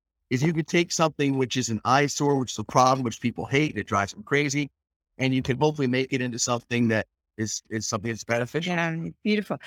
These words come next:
Speaker 2: I know a couple of municipalities have done this. And do you have a few others that you're talking to or looking
Speaker 1: Oh,
Speaker 2: at?
Speaker 1: we've done, I, we did, we've done this, we did this in Carlisle on a couple of occasions. We did a,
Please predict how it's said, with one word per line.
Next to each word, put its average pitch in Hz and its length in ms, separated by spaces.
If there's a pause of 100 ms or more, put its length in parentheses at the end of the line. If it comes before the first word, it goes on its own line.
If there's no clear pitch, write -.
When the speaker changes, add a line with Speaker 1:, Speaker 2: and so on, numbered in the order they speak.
(180)
Speaker 2:
I 240 160
know 330 180
a 415 40
couple 330 240
of 240 80
municipalities 233 680
have 160 160
done 202 220
this. 147 220
And 151 120
do 196 80
you 208 80
have 202 240 (100)
a 196 120
few 208 260
others 202 320
that 185 180
you're 190 440 (180)
talking 196 400
to 202 220
or 160 320 (280)
looking 202 300
Speaker 1:
Oh, 196 60
Speaker 2:
at? 196 120
Speaker 1:
we've 240 160
done, 208 200
I, 165 180
we 214 160
did, 202 200
we've 202 220
done 185 180
this, 175 220 (100)
we 160 120
did 170 140
this 170 120
in 147 60
Carlisle 147 460
on 156 80
a 151 40
couple 147 220
of 139 60
occasions. 147 260
We 165 80
did 160 140
a, 117 120